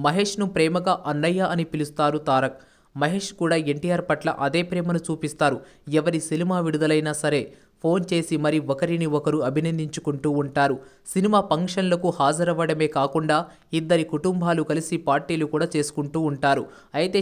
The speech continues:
చాలా రోజుల తర్వాత మహేష్, ఎన్టీఆర్ ఒకే వేదికపై కనిపించబోతున్నారు. అన్నపూర్ణ స్టూడియోలో వేసిన భారీ సెట్లో ఆదివారం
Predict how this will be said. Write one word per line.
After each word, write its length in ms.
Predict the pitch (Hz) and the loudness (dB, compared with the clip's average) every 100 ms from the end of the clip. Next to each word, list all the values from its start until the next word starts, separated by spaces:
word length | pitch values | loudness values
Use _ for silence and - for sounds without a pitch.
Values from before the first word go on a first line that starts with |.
| 196 | 0
చాలా 240 | 143 175 180 151 | 0 2 2 2
రోజుల 280 | 165 196 190 | 0 -2 -2
తర్వాత 380 | 170 151 151 147 160 196 127 131 | 0 2 2 2 -2 -4 -6 -2
మహేష్, 320 | 143 185 185 - 147 | 0 -2 -6 -8 -8
ఎన్టీఆర్ 340 | 147 156 151 127 | -2 0 0 -2
ఒకే 200 | 143 185 175 147 | -2 -2 -2 -2
వేదికపై 500 | 151 165 156 156 156 | -2 -2 -2 -4 -2
కనిపించబోతున్నారు. 960 | 143 139 139 143 135 135 139 139 135 131 - - _ - | -4 -4 -6 -2 -2 -2 0 2 2 0 -6 -20 _ -4
అన్నపూర్ణ 460 | 151 170 170 147 147 139 | 0 0 2 0 0 -4
స్టూడియోలో 440 | 139 143 143 139 127 | -2 0 2 2 0
వేసిన 340 | 131 131 139 127 110 | -4 -4 -4 -4 0
భారీ 220 | 131 143 139 | 0 2 0
సెట్లో 300 | 139 135 143 120 - - - 135 | -6 -2 -2 -2 -4 -20 -2 2
ఆదివారం 440 | 156 160 139 139 | 2 2 0 0